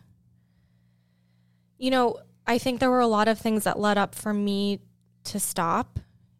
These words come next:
in May, May seventeenth, twenty twenty. Um, but certainly the anxiety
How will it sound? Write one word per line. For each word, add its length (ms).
in 200
May, 460
May 120
seventeenth, 680
twenty 260
twenty. 560
Um, 600
but 200
certainly 800
the 400
anxiety 1080